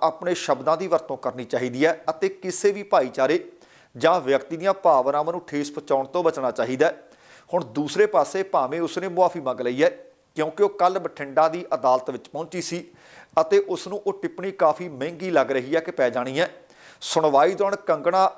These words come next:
ਰਣੌਤ ਜਦੋਂ ਅਦਾਲਤ ਵਿੱਚ ਪੇਸ਼ ਹੋਈ, ਤਾਂ ਉਸ ਦੀ ਗਰਦਨ ਝੁਕੀ ਹੋਈ ਸੀ ਅਤੇ ਇਹ ਅਗਲੀ ਸੁਣਵਾਈ ਹੁਣ ਚੌਵੀ ਨਵੰਬਰ ਨੂੰ ਹੋਏਗੀ। ਸੁਣਵਾਈ ਦੌਰਾਨ ਕੰਗਣਾ ਰਣੌਤ ਨੇ ਮਹਿੰਦਰ ਕੌਰ ਕੋਲੋਂ ਮੁਆਫੀ ਮੰਗ ਲਈ ਹੈ।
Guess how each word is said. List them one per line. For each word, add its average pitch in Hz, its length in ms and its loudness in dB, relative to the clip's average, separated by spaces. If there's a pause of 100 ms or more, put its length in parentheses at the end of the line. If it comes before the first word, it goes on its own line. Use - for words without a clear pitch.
ਰਣੌਤ 143 400 2
ਜਦੋਂ 165 340 -2
ਅਦਾਲਤ 139 360 0
ਵਿੱਚ 175 200 -8
ਪੇਸ਼ 139 300 -4
ਹੋਈ, 147 280 0 (800)
ਤਾਂ 196 120 6
ਉਸ - 240 -2
ਦੀ 196 160 -8
ਗਰਦਨ 151 380 2
ਝੁਕੀ 143 240 -6
ਹੋਈ 131 140 -2
ਸੀ 170 240 -8 (480)
ਅਤੇ 196 340 2
ਇਹ 196 100 -2 (140)
ਅਗਲੀ 165 300 0
ਸੁਣਵਾਈ 156 460 2
ਹੁਣ 170 200 -2
ਚੌਵੀ 170 400 2
ਨਵੰਬਰ 131 340 0
ਨੂੰ 123 100 -4
ਹੋਏਗੀ। 127 440 0 (140)
ਸੁਣਵਾਈ 160 520 4
ਦੌਰਾਨ 190 360 4
ਕੰਗਣਾ 165 460 0
ਰਣੌਤ 143 340 2
ਨੇ 185 100 -4
ਮਹਿੰਦਰ 143 440 0
ਕੌਰ 147 320 2
ਕੋਲੋਂ 180 280 -2
ਮੁਆਫੀ 143 320 2
ਮੰਗ 127 180 -2
ਲਈ 123 220 0
ਹੈ। - 240 -2